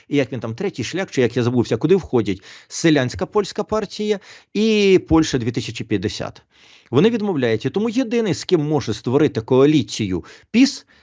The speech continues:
це є Конфедерація, яка жорстко антиукраїнська. А вони обидві праві сили. Вони можуть створити, можуть, але в такому випадку це буде вже, от в чому буде відмінність. Сьогодні і для Дуди, і для Туска,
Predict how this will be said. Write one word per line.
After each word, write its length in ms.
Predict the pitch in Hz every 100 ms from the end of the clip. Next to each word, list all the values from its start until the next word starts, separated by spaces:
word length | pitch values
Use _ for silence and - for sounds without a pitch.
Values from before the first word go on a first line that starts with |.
| _
це 240 | - 214 254
є 160 | 247
Конфедерація, 1000 | - - 220 - 226 233 233 - - 104
яка 300 | 110 147 180
жорстко 600 | 135 98 156 190 - 220 -
антиукраїнська. 840 | 117 113 120 117 113 104 95 -
А 40 | 123
вони 180 | 220 277
обидві 340 | 151 214 170
праві 280 | - 170 147
сили. 380 | - 92 80 80 _ _ -
Вони 260 | 110 180 269
можуть 300 | 247 180 -
створити, 420 | - 170 - 127
можуть, 300 | 131 110 104
але 120 | 117
в 20 |
такому 260 | 135 214 196
випадку 460 | 123 120 - 175 - - -
це 180 | -
буде 300 | 147 190 170
вже, 320 | 160 123 190 156 - - _ _ _
от 180 | 143 -
в 20 |
чому 200 | - 165
буде 220 | 151 139
відмінність. 540 | 135 127 131 98 87 -
Сьогодні 440 | 135 175 214 127
і 120 | 180 170
для 220 | 170 170
Дуди, 460 | 107 98 92 127 120 _ _
і 120 | 185
для 220 | 156 110 98
Туска, 580 | - 104 - - 185